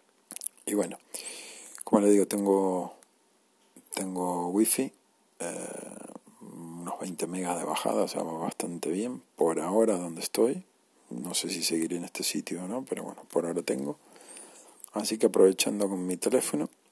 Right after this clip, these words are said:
<clears throat> con mi Xiaomi, mi cinco S,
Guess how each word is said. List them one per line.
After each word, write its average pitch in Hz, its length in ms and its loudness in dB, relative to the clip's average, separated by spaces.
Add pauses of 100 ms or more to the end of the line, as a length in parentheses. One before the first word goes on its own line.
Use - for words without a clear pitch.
(100)
<clears throat> - 760 -4
con - 220 -6
mi 85 140 -6
Xiaomi, - 580 -4
mi 85 340 -4
cinco - 380 4
S, - 300 6